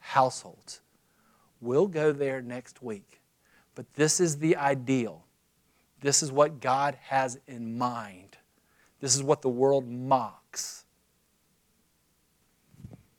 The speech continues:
And trouble's coming. And you'll see next week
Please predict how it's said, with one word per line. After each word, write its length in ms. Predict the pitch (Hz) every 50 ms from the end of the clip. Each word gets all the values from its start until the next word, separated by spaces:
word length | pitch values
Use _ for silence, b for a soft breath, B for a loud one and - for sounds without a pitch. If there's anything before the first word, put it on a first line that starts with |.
| _ _ _ _ _ _ _ _ _ _ _ _ _ _ _ _ _ _ _ _ _ _ _ _ -
And 120 | - 110
trouble's 400 | - - 127 120 117 139 143 -
coming. 340 | - - 156 131 110 101 - _ _ _ _ _ _ _ _ _ _ _ _ _ _ _ _ _ _ _ _ _ _ _ _ _ _ _ _ _ _ _ _ _ _ _ _ _ _ _ -
And 80 | 110 110
you'll 140 | 117 123 117
see 220 | - - 135 127
next 320 | 131 127 120 - - -
week 160 | - 101 147